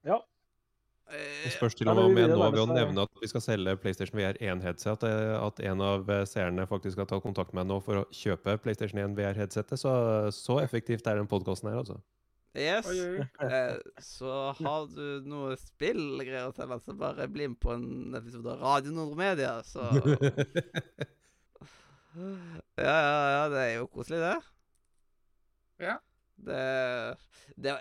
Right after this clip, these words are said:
Speaker 2: det er raskeste salget i historien, tror jeg.
Speaker 3: Jeg slapp å logge inn på
Speaker 1: Det er ikke
Speaker 3: Finn,
Speaker 1: noe
Speaker 3: tror jeg, så det, dette er bra ting.
Speaker 1: Absolutt.
Speaker 2: Mm, det,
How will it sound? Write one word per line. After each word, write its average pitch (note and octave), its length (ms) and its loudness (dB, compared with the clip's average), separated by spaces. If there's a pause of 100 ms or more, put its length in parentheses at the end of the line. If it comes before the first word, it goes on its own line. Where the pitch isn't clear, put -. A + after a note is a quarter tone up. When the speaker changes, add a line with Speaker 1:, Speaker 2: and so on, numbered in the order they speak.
(140)
Speaker 2:
det D3+ 100 2
er A#3 200 2
raskeste D#3 460 -4
salget C#3 600 -2
i D3 260 0
historien, B2 440 -4
tror C3+ 200 -8
jeg. E4+ 160 -2 (1300)
Speaker 3:
Jeg - 260 -4
slapp F#2+ 220 -6
å G#2 80 0
logge G2 180 2
inn F2+ 80 -2
på G2+ 80 -2
Speaker 1:
Det - 140 0
er E3 60 2
ikke - 20 0
Speaker 3:
Finn, C#3+ 100 4
Speaker 1:
noe A2 140 0
Speaker 3:
tror - 0 -
jeg, - 20 -16
så D3+ 140 -4
det, C3 240 0
dette - 240 -2
er - 180 -4
bra F2+ 200 0
ting. G#2+ 180 -4
Speaker 1:
Absolutt. D#3 300 -6 (420)
Speaker 2:
Mm, A#2+ 320 -12 (180)
det, - 260 -8